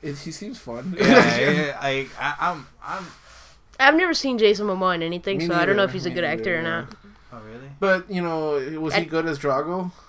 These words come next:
Speaker 2: I loved him as Drago.
Speaker 1: There
Speaker 2: Yeah.
Speaker 1: you go. See, everybody loves him as Drago,
Speaker 3: That's
Speaker 1: so.
Speaker 3: Game of Thrones?
Speaker 2: Yeah.
Speaker 1: Yeah, that's Game of Thrones. Um, but, you know, like, he even said, like, he said in the middle of filming, he rented out an entire theater so the cast and crew can go watch Wonder Woman, you know, like, you know, he, they're the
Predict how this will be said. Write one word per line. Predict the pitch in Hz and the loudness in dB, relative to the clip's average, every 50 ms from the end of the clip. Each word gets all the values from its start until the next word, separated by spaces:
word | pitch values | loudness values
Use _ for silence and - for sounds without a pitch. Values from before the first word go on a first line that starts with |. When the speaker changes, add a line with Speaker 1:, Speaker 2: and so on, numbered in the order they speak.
| - - - | -20 -20 -16
Speaker 2:
I | - 117 139 | -12 -12 -12
loved | 123 92 95 95 92 95 | -10 -10 -12 -14 -14 -16
him | 87 87 | -18 -18
as | 90 87 90 | -16 -18 -18
Drago. | 87 95 95 98 104 104 110 113 117 113 - | -16 -16 -16 -16 -16 -18 -20 -20 -20 -20 -16
Speaker 1:
There | 120 120 123 | -14 -12 -10
Speaker 2:
Yeah. | 131 135 | -10 -10
Speaker 1:
you | |
go. | 131 127 127 139 165 | -10 -10 -10 -12 -12
See, | - - 143 143 147 | -10 -8 -6 -6 -4
everybody | 147 151 160 165 180 175 185 175 170 | -4 -4 -4 -4 -2 -2 -2 -2 0
loves | 170 165 175 170 | 0 -2 -2 -2
him | 165 156 | -4 -6
as | 147 139 | -6 -4
Drago, | 143 143 143 147 143 135 127 123 | -2 0 0 0 0 -2 -6 -4
Speaker 3:
That's | 170 202 202 | -2 -2 -2
Speaker 1:
so. | - 220 | 0 -2
Speaker 3:
Game | 226 220 214 | 0 0 -2
of | 202 - | -2 -2
Thrones? | 208 233 247 262 277 269 226 214 | 0 2 2 2 0 -4 -8 -14
Speaker 2:
Yeah. | 196 185 143 | -8 -6 -4
Speaker 1:
Yeah, | 139 131 127 - - | -4 -4 -4 -8 -14
that's | 139 131 - | -18 -14 -12
Game | 147 139 139 | -10 -10 -10
of | 131 117 | -10 -10
Thrones. | - 131 131 131 127 127 127 - - - - - - - 135 - | -8 -8 -8 -8 -8 -12 -14 -18 -20 -20 -20 -20 -20 -20 -16 -2
Um, | 165 156 156 160 160 156 156 156 143 139 - | 2 2 4 4 2 0 -4 -8 -12 -14 -6
but, | - 156 147 143 - | -2 -2 -2 -2 -2
you | 202 208 202 | -4 -2 -2
know, | 190 175 160 | -2 -2 -2
like, | 156 156 147 | -2 -4 -4
he | - - | -4 -8
even | 233 262 226 180 | -8 -6 -6 -6
said, | - - 175 170 147 - | -4 -2 -4 -4 -2 -2
like, | 151 139 139 | -4 -4 -4
he | - 175 | -6 -8
said | 165 - 180 175 170 - - | -6 -4 -4 -4 -4 -4 -6
in | 165 165 175 | -6 -4 -4
the | 175 | -4
middle | 156 147 147 151 160 170 160 139 | -4 -2 0 0 0 2 0 -2
of | - | -2
filming, | - - 131 131 135 151 170 180 180 - - - - | -4 -6 -6 -6 -6 -6 -8 -8 -8 -10 -14 -20 -20
he | - - 165 160 | -8 -4 -4 -2
rented | 139 143 147 156 - - 156 151 | 0 0 -2 -2 -2 -4 -2 0
out | 156 160 156 | 2 0 0
an | 151 131 | -2 -6
entire | 127 117 - - 143 147 151 151 143 | -10 -12 -10 -6 -4 -2 -2 -4 -4
theater | 143 139 147 160 170 165 | -6 -6 -6 -4 -4 -6
so | - 151 | -6 -6
the | 131 120 | -8 -8
cast | 117 - 147 135 135 135 139 | -10 -6 -4 -4 -4 -6 -8
and | 120 | -12
crew | - - 135 | -12 -12 -12
can | 127 120 120 | -10 -10 -10
go | 120 120 | -8 -8
watch | 123 127 123 127 - - - | -4 -2 -2 -2 -2 -6 -10
Wonder | 117 117 113 104 87 | -10 -10 -8 -10 -12
Woman, | - - 50 - - | -12 -16 -18 -18 -18
you | 101 98 | -16 -14
know, | 98 107 | -12 -12
like, | 110 110 110 107 - - - - - - - - - | -10 -10 -12 -12 -14 -20 -20 -20 -20 -20 -18 -14 -12
you | 131 127 | -10 -10
know, | 127 | -8
he, | 127 131 120 113 | -8 -10 -10 -12
they're | 117 123 123 131 139 135 147 139 139 | -12 -12 -12 -12 -8 -4 -2 -2 -2
the | 131 139 147 139 | -2 -4 -4 -4